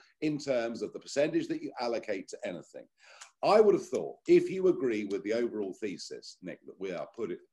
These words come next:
putting out there, that devaluation of currency, that inflation, it's happening already, then you should, I think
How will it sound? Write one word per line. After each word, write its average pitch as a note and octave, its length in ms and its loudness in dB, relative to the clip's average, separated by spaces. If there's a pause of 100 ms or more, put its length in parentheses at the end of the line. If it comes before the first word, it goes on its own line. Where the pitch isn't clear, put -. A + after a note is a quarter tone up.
(160)
putting C3 220 -2
out D#2+ 220 -6
there, C#2+ 220 -10 (680)
that F#2+ 180 -4 (300)
devaluation B2+ 920 0
of G2 80 -12
currency, F2 720 -8 (600)
that F#2+ 100 -8
inflation, C#3+ 840 0 (1080)
it's F3+ 140 0
happening D#3 400 -2
already, C3 680 4 (840)
then C#3+ 460 2
you B2+ 180 2
should, F3 480 4 (160)
I D3+ 140 4
think E3+ 460 0